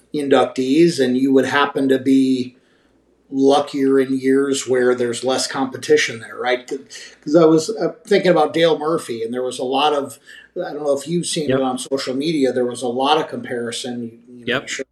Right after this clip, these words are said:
Speaker 1: the, the card, you know, so that was an ode to Dale Murphy in terms of, you know, him as a player, but there's a lot of comparison between,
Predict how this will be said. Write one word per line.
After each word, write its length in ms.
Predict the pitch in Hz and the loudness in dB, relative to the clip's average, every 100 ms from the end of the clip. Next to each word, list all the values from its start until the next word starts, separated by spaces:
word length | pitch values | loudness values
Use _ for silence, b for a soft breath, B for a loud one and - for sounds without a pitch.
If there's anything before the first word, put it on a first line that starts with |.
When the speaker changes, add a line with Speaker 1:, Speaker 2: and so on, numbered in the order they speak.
| - | -10
Speaker 1:
the, 240 | 123 113 B B B | -10 -10 B B B
the 100 | 127 | -4
card, 560 | 127 151 139 139 123 - - | -2 2 4 2 0 -8 -16
you 180 | 131 127 | -10 -6
know, 100 | 120 | -4
so 160 | 117 143 | -2 2
that 180 | 143 156 | 4 6
was 200 | 135 147 | 6 4
an 80 | 135 | 4
ode 220 | 156 139 | 4 2
to 80 | 135 | -2
Dale 280 | 139 131 | 0 -2
Murphy 380 | 131 127 127 131 | -4 -6 -4 -6
in 160 | 123 117 | -8 -10
terms 340 | 131 127 123 | -16 -18 -18
of, 140 | 120 - B B B | -20 -20 B B B
you 120 | 139 | -6
know, 60 | 131 | -4
him 200 | 160 151 | -4 -4
as 140 | 131 | -6
a 40 | 123 | -8
player, 360 | 151 156 127 | -4 0 0
but 160 | 123 117 | -2 -6
there's 200 | 123 117 | -8 -8
a 140 | 123 | -10
lot 480 | 120 127 143 147 147 | -10 -8 -4 0 0
of 100 | - | -4
comparison 600 | - - 151 139 135 123 | -10 -4 -2 -2 -4 -8
between, 560 | 120 117 139 131 127 | -12 -12 -8 -4 -4